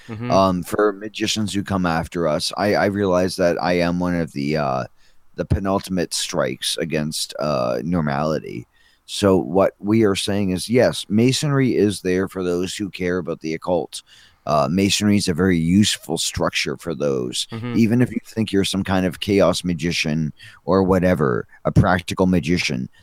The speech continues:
Speaker 2: there is something very deep and lovely and useful inside of Masonry.
Speaker 1: Mm-hmm.
Speaker 2: And for partic-, yeah,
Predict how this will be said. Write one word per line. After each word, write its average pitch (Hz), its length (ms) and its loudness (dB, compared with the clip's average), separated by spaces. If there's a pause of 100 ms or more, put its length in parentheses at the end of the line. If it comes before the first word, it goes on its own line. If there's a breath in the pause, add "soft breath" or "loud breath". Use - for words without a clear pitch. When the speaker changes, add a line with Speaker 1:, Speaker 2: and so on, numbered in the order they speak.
(120)
Speaker 2:
there 104 160 4
is 110 100 2
something 120 320 2
very 95 240 4
deep 101 360 0 (300)
and 87 520 0 (400 soft breath)
lovely 82 880 2
and 92 280 2
useful 78 680 2
inside 82 380 0
of 76 120 -8
Masonry. 62 680 -6 (140)
Speaker 1:
Mm-hmm. 135 360 -6 (100)
Speaker 2:
And 92 380 -2 (340)
for 110 220 2
partic-, 107 320 0
yeah, 107 240 2